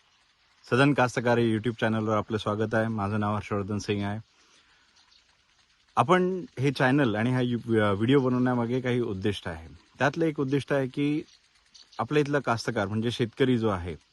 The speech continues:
तो कष्ट करतो, त्याच्यात मेहनत करण्याची क्षमता आहे, पण उत्पन्न येऊनही त्याला वाजवी मूल्य मिळत नाही. म्हणजेच आपण जे नाव ठेवलेलं आहे की सधन कास्तकार,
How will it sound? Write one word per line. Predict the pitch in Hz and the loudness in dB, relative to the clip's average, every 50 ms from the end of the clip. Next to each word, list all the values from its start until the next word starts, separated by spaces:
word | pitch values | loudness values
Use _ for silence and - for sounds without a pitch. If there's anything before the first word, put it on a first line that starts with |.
| _ _ _ _ _ _ _ _ _ _ _ _ _ _ _ | _ _ _ _ _ _ _ _ _ _ _ _ _ _ _
तो | - 180 180 180 180 180 180 180 - - _ _ | 4 4 6 6 6 4 2 0 -4 -10 _ _
कष्ट | 135 123 - - - | -2 -2 -2 -2 -2
करतो, | 127 127 131 123 120 - 131 127 123 123 - _ _ _ _ _ _ _ _ _ _ _ _ _ | 0 2 2 0 0 -2 -6 -6 -6 -8 -14 _ _ _ _ _ _ _ _ _ _ _ _ _
त्याच्यात | - 110 101 - 123 117 - - | -2 -2 0 2 0 0 0 -4
मेहनत | - 104 101 104 113 117 110 - | -4 -2 0 0 0 0 0 0
करण्याची | 123 120 120 120 117 123 | 0 2 2 0 -2 -4
क्षमता | 117 - 120 110 104 - 113 | -4 -4 -2 -2 -2 -2 -4
आहे, | 110 107 110 117 131 - _ _ _ _ _ _ _ | -4 -4 -4 -6 -10 -12 _ _ _ _ _ _ _
पण | - 190 202 151 117 101 104 - _ _ _ _ _ _ _ _ _ _ _ _ | 4 4 6 6 2 0 -4 -8 _ _ _ _ _ _ _ _ _ _ _ _
उत्पन्न | 139 131 - - - 202 208 208 208 | -4 -4 -4 2 4 4 6 6 6
येऊनही | 202 185 165 156 151 156 156 156 151 127 107 | 4 4 4 4 4 4 4 2 2 0 -2
त्याला | - _ - 123 131 143 | -2 _ 0 0 2 2
वाजवी | 143 131 120 110 107 110 123 127 | 2 2 2 0 0 0 0 2
मूल्य | 127 113 107 104 110 | 2 2 2 0 0
मिळत | 104 104 95 87 85 - 95 | 0 0 -2 -4 -6 -8 -10
नाही. | 87 82 | -12 -12
म्हणजेच | 82 76 76 _ _ _ - 113 120 139 143 143 - - - - - _ _ _ _ _ _ _ | -12 -16 -20 _ _ _ 0 4 4 4 4 4 0 -8 -14 -14 -16 _ _ _ _ _ _ _
आपण | - 101 - 127 127 127 | -8 -2 0 2 2 2
जे | 123 | 4
नाव | 113 113 127 143 | 4 4 4 4
ठेवलेलं | 139 139 139 131 123 120 120 113 110 | 4 4 2 2 2 2 2 2 2
आहे | 101 95 | 2 0
की | 95 - - 107 | -2 -4 -6 -4
सधन | - - 123 123 143 156 160 | -2 0 2 2 4 2 2
कास्तकार, | - 131 117 110 - - 113 92 92 80 | 2 2 0 2 0 -2 -2 -2 -4 -6